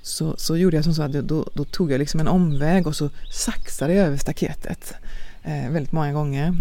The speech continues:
Antingen när jag skulle hälsa på någon eller om, eh, eh, jag skulle vidare till cykeln exempelvis. Så jag var ju väldigt atletisk och sportig, eh,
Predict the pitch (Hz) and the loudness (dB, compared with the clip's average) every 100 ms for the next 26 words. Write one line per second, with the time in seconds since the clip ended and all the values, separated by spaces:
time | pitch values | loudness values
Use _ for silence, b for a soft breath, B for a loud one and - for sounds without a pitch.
0 | - - - 156 214 269 - 220 226 190 | 6 6 0 2 4 4 4 6 8 8
1 | 160 170 175 170 156 151 156 147 147 143 | 6 6 6 6 4 4 6 6 6 2
2 | 143 147 139 B B B B - 151 151 | 0 2 0 B B B B -2 0 0
3 | 151 147 - 156 143 139 - - - - | 0 0 2 2 2 2 2 2 0 -2
4 | - - 156 160 147 139 143 139 170 - | -2 -2 2 2 2 0 -2 -2 -4 -4
5 | - - - 151 156 143 - - 160 - | -4 -4 -2 -2 0 -2 -2 -4 -2 -6
6 | - B B B - 160 165 240 160 143 | -8 B B B -2 0 4 4 4 2
7 | 165 196 208 254 156 - 170 226 151 117 | 4 4 6 4 2 0 0 2 0 -2
8 | 139 - 202 233 - 165 - - - 214 | -4 0 4 4 2 -6 -6 -8 -4 -4
9 | - - - - 127 151 - - | -4 -6 -6 -2 0 0 -4 -4